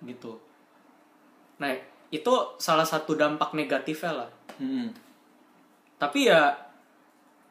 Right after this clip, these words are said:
Speaker 1: dampak lain negatif juga bisa jadi, eh, yaitu kayak siblings rivalry, lu nggak cuma bisa bersaing, eh, jadi nggak mau bersaing lagi, malah
Speaker 2: Iya.
Speaker 1: lu jadi iri, lu ngerasa kalau lu dibandingin sama saudara lu gitu.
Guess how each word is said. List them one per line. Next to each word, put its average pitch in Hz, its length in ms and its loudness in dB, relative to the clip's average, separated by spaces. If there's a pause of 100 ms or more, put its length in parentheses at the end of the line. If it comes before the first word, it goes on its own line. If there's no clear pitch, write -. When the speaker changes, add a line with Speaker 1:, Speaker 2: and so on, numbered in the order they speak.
(720)
Speaker 1:
dampak 156 380 4
lain 151 200 6
negatif 143 420 2
juga 151 180 0
bisa - 240 -4
jadi, 120 320 -6
eh, 131 580 -8
yaitu 135 320 -4
kayak 131 280 -2
siblings 131 540 -6
rivalry, 127 680 -6 (1080)
lu 190 220 0
nggak 143 340 -2
cuma 127 460 -4 (460)
bisa 131 380 -6
bersaing, 135 840 -4 (320)
eh, 151 120 0
jadi 139 200 -2
nggak 135 180 -2
mau 135 140 -6
bersaing 135 340 -4
lagi, 175 360 -6 (680)
malah 135 140 0
Speaker 2:
Iya. 175 80 4
Speaker 1:
lu 208 80 6
jadi 151 180 4 (120)
iri, 170 220 0 (100)
lu 185 160 -2
ngerasa 151 340 -2
kalau 139 220 -6
lu 151 120 -6
dibandingin 135 520 -8
sama 127 520 -14
saudara 123 440 -8
lu 135 200 -8
gitu. 110 200 -20